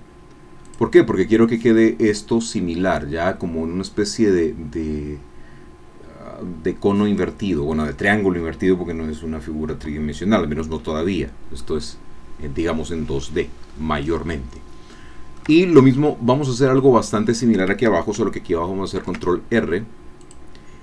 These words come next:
Y vamos a llegar más o menos por ahí, diría yo. Y ahora sí hacemos exactamente lo mismo. Seleccionamos esos dos, ese X, y los llevamos hacia adentro.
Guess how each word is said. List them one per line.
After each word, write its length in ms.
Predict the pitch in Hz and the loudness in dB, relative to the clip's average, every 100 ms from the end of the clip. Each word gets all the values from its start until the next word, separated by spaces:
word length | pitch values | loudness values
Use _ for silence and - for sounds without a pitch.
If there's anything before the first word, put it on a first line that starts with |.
| - | -14
Y 160 | 101 104 | -4 -2
vamos 240 | 101 98 101 | 0 0 0
a 60 | |
llegar 1000 | 92 90 85 104 110 113 113 117 117 117 | 2 2 0 0 2 4 4 4 2 2
más 300 | 113 147 180 | 2 0 -2
o 40 | 202 | -4
menos 720 | 196 190 185 180 - - - - - - | -2 -2 -2 -2 -6 -12 -16 -18 -8 -2
por 140 | 320 | 4
ahí, 220 | 349 117 | 6 6
diría 300 | 90 87 92 | 4 2 4
yo. 280 | 95 87 90 - - - - - - | 4 4 2 -6 -20 -18 -18 -18 2
Y 80 | 127 | 6
ahora 240 | 113 110 | 6 4
sí 200 | - 117 | 4 4
hacemos 360 | 110 107 98 101 | 4 2 -4 -4
exactamente 640 | 90 87 82 82 78 78 | -6 -6 -6 -6 -4 -4
lo 80 | 76 | -4
mismo. 420 | 69 64 67 65 - | -4 -6 -8 -8 -6
Seleccionamos 600 | 90 85 92 90 95 92 | -2 -2 -2 -2 -2 -4
esos 260 | 90 92 | -6 -2
dos, 320 | 156 156 156 - 87 | 0 0 0 -6 -4
ese 420 | 82 - 85 - - - - | -4 0 -2 -2 -10 -10 -4
X, 560 | 139 - 110 107 - - - - - - - - | -4 -2 -4 -4 -10 -16 -18 -16 -18 -18 -20 -10
y 360 | 135 127 123 135 | -6 -2 -2 -2
los 180 | 151 113 | -2 0
llevamos 340 | 87 82 80 | -2 -2 -6
hacia 200 | 85 78 | -8 -6
adentro. 360 | 71 67 64 | -6 -8 -10